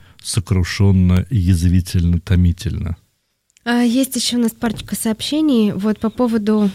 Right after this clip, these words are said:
Speaker 2: вашей истории, которая там "Отобрать, э, дочь". Анастасия нам пишет: "Да, у меня знакомая так сделала. Настучала в опеку на свою дочь, то есть бабушка, да, на дочь свою. Детей забрали. В итоге дочь в депрессии на шее у мамы,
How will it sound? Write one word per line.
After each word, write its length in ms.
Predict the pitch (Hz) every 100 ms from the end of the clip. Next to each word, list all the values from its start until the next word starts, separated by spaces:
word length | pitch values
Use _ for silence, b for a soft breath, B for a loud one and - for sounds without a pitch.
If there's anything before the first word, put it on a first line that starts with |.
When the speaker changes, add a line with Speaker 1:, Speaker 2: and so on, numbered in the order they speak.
| - -
Speaker 2:
вашей 500 | 202 220 220 226 208
истории, 520 | 196 - 240 220 202
которая 460 | 190 190 190 185 180
там 140 | 180
"Отобрать, 640 | 190 202 196 208 190 190 -
э, 240 | 180 175
дочь". 420 | 175 190 165 - 180
Анастасия 880 | 170 - - 214 208 247 240 277
нам 180 | 220 190
пишет: 380 | 190 196 - 185
"Да, 180 | 214 311
у 20 |
меня 220 | 320 262 247
знакомая 520 | 247 254 294 262 220
так 200 | 220 214
сделала. 420 | 190 220 202 185
Настучала 540 | 185 208 269 - 381 285
в 80 |
опеку 520 | 233 226 233 233 226 208
на 180 | 208
свою 260 | 208 247 294
дочь, 400 | 202 190 190 - -
то 80 | -
есть 100 | 175
бабушка, 560 | 175 240 220 - - 160
да, 200 | 165 196
на 180 | 202 180
дочь 280 | 175 175 -
свою. 240 | - 160 - B B B B
Детей 320 | 233 240 359
забрали. 460 | 269 226 196 190 185
В 100 | 202
итоге 260 | 208 285
дочь 240 | 254 254 285
в 80 | 226
депрессии 540 | 214 233 262 285 -
на 160 | 220 220
шее 340 | 214 247 220
у 80 | 190
мамы, 420 | 185 269 330 320